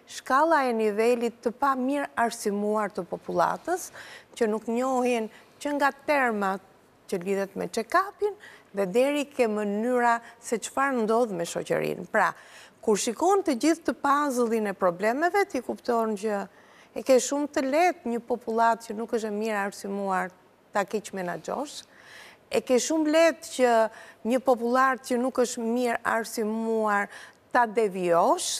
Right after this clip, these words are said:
në interesat e tua, e ke shumë lehtë që t'i japësh, ë, një cirk, ë, që do të thotë të nxjerrësh disa gjëra që ti dëshiron që t'jenë, po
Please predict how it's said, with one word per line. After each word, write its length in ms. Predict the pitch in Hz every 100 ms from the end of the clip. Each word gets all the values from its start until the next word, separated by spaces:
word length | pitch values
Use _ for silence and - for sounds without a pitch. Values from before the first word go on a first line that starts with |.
| -
në 180 | - 196
interesat 580 | 196 202 185 196 196 180
e 60 | 180
tua, 360 | - 240 359 370 - - -
e 160 | - -
ke 140 | 302
shumë 360 | 277 339 370 339
lehtë 380 | 285 381 415 -
që 100 | 262
t'i 180 | - 254
japësh, 640 | 254 277 269 277 262 240
ë, 180 | 254 233 226 214 - - -
një 240 | 220 240 233
cirk, 760 | - - 247 220 349 427 - - -
ë, 180 | 180 190 185 185 - - 180
që 160 | - 180
do 100 | 190
të 140 | 190
thotë 380 | 208 196 190 -
të 140 | - 185
nxjerrësh 640 | 180 208 214 208 196 190 - - -
disa 360 | 175 233 - 220
gjëra 300 | 180 262 233
që 180 | 214 196
ti 180 | - 190
dëshiron 760 | 165 185 - 185 240 392 427
që 160 | - 196
t'jenë, 400 | 196 180 208 302 - - - _
po 200 | - 226